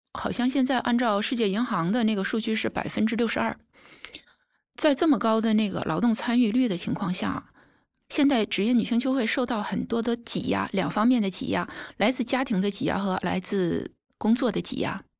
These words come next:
男性这方面不是说完全没有这个压力，他会小很多。然后女性相对来讲，她能够占有的社会资源会更少。那这个必然形成一种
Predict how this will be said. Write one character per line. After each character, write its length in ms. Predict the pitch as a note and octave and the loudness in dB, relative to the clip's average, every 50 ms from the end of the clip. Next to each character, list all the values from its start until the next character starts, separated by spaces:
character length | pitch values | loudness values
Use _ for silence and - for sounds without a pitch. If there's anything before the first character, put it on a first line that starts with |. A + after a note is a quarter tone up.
| _ _ _ - _ _ _ _ _ _ _ _ _ _ _ - | _ _ _ -20 _ _ _ _ _ _ _ _ _ _ _ -2
男 220 | - G#3 F#3 G3+ | 0 2 4 4
性 180 | A#3 - E4 D4+ | 4 4 4 4
这 160 | - E4 C4+ | 4 4 2
方 180 | A3+ A3 G3 | 2 2 2
面 400 | G3 G#3 G#3 F#3+ F3 E3+ - - - _ _ _ _ _ _ _ _ _ _ _ _ _ _ - | 2 2 2 0 0 -2 -4 -8 -14 _ _ _ _ _ _ _ _ _ _ _ _ _ _ -2
不 100 | - A#3 | -2 0
是 100 | A#3+ B3+ | 0 2
说 140 | B3 B3 | 0 2
完 160 | A#3 F#3 D3 F#3 | 2 2 0 0
全 160 | - C#4+ A3 | 0 2 0
没 80 | F#3 | 0
有 100 | E3 D#3+ | 0 -2
这 140 | D#3+ - F3+ | -2 -4 -4
个 60 | E3 | -4
压 200 | - - D#3 D3 | -4 -4 -4 -4
力， 180 | C#3+ - - - - | -4 -6 -8 -6 -4
他 100 | - A#3 | -4 -2
会 120 | A#3+ B3+ | 0 0
小 200 | A3 - - C#3 | -2 0 -2 -2
很 160 | F#3 G3+ F#3 | -2 -4 -6
多。 300 | - - D#3+ E3 E3 G3 - _ _ _ _ _ _ _ _ - - - - - - - - - _ _ _ _ _ _ | -6 -4 -6 -6 -6 -6 -10 _ _ _ _ _ _ _ _ -20 -20 -20 -20 -20 -20 -20 -20 -20 _ _ _ _ _ _
然 160 | - A#3 A3 B3+ | -2 0 0 2
后 140 | - D4 | 4 4
女 160 | B3 G#3+ E3 - | 4 4 4 2
性 180 | - C4+ B3+ | 2 2 2
相 240 | B3+ - C#4 B3+ C4+ | 2 2 2 2 2
对 160 | C#4 D#4 C4+ | 2 2 0
来 160 | G#3 F3+ E3+ | 0 -2 -2
讲， 300 | F#3 - G3+ F3 - - - _ _ _ _ | -2 -4 -4 -6 -6 -8 -12 _ _ _ _
她 180 | - - - B3+ | -6 -2 2 2
能 160 | B3 A3+ - | 2 2 2
够 140 | - C4 A3+ | 0 -2 -2
占 300 | A3+ - - D4+ C#4 A3 | -2 0 0 2 2 2
有 80 | F#3+ | 0
的 160 | - - - F#3 | -2 -4 -4 -4
社 120 | - B3+ | -2 -2
会 120 | A3 A#3 | -2 -2
资 280 | - - - - A#3 A#3+ | -4 -4 -6 -2 0 0
源 160 | B3 A3 F3 | 0 0 0
会 160 | - - F3+ | -2 -4 -4
更 200 | D#3+ - F#3+ E3+ | -4 -2 -2 -2
少。 400 | F3 - - - - - - - _ _ _ _ _ _ _ _ | -2 -2 -4 -6 -8 -10 -14 -20 _ _ _ _ _ _ _ _
那 120 | - C#4+ D#4+ | 0 2 4
这 120 | E4 E4 | 4 4
个 80 | B3+ G#3 | 2 4
必 100 | - F4 | 4 4
然 180 | D4+ A#3+ A3 | 4 4 4
形 160 | B3 - F#3+ G3 | 2 2 0 0
成 160 | B3+ A#3 G#3+ | 2 4 4
一 80 | A3 | 4
种 280 | A3 A3 F#3+ C3+ - | 4 2 2 2 0